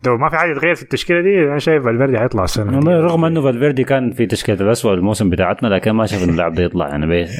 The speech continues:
Speaker 2: بي-،
Speaker 1: لا، أنا شايف لأنه ما، ما كان، ما، ما حيكون عنده مكان. ما هو أصلي يعني حاليًا يعني بالتشكيلة الحالية دي بدون إمبابي هو يعتبر من الخيارات بتاعت الجناح اليمين،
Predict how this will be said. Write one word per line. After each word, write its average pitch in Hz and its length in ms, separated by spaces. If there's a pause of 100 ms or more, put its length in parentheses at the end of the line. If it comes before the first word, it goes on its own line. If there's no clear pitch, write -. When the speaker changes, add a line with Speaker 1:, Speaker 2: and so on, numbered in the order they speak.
(120)
Speaker 2:
بي-، 90 340 (960)
Speaker 1:
لا، 170 220
أنا 175 100
شايف 180 300
لأنه 165 240
ما، 123 160
ما 117 180
كان، 156 260
ما، 151 180
ما 139 140
حيكون 139 280
عنده 117 200
مكان. 101 260
ما 104 100
هو 139 200
أصلي 131 360 (240)
يعني 104 440 (240)
حاليًا 139 520
يعني 143 260
بالتشكيلة 131 460
الحالية 123 320
دي 147 80
بدون 143 220
إمبابي 151 360
هو 151 180
يعتبر 123 580
من 110 200
الخيارات 113 520
بتاعت 110 260
الجناح 107 340
اليمين، 95 360